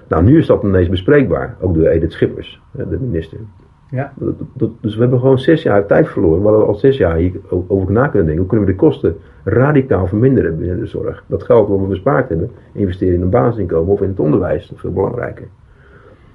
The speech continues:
Speaker 1: Nou, dus die fundamentele discussies, zeg maar, op systeemniveau, die worden eigenlijk te weinig gevoerd.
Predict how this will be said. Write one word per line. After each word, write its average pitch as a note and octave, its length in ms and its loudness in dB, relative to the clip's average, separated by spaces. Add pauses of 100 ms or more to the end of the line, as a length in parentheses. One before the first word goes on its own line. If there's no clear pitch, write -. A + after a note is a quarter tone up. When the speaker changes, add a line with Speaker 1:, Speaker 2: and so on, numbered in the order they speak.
(380)
Speaker 1:
Nou, - 160 -4
dus F#2+ 120 0
die B2 140 2
fundamentele D#3+ 640 2
discussies, D3+ 500 0
zeg C#3 100 -4
maar, A2+ 160 0
op G2+ 160 -2
systeemniveau, E3 880 0 (1040)
die C#3 180 2
worden A#2 200 4
eigenlijk F2 500 -2 (420)
te G#2 120 -2
weinig F#2 280 2
gevoerd. - 480 0